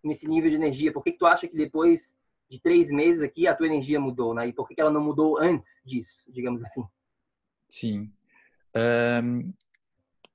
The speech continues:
Speaker 2: é, é pela eficiência, assim, sabe, Bruno? Co-, ah, como que eu posso explicar? Ahn, acho que como a forma como foi apresentada a organização, né, desses, dos pilares das nossas vidas, das influen-, das coisas, das nossas escolhas,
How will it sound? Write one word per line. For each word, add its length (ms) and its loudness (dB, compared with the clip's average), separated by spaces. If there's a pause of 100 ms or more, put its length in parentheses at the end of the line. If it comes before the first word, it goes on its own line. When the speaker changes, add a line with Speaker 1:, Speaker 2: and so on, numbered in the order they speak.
(360)
Speaker 2:
é, 260 -2
é 40 4
pela 240 0
eficiência, 680 -2
assim, 200 -6
sabe, 260 -2
Bruno? 260 -2
Co-, 200 -14
ah, 160 -4 (180)
como 220 -2
que 80 -8
eu 40 -4
posso 220 -4
explicar? 440 -2 (420)
Ahn, 840 2 (360)
acho 160 -2
que 60 -18
como 440 4
a 180 2
forma 360 2
como 240 -4
foi 200 -2
apresentada 640 -2
a 40 2
organização, 840 -4
né, 180 -4
desses, 540 -8
dos 180 -10
pilares 540 0
das 160 -6
nossas 380 -12
vidas, 520 -6
das 280 -8
influen-, 340 -10
das 180 -4
coisas, 380 -6
das 420 -6
nossas 280 -4
escolhas, 640 -2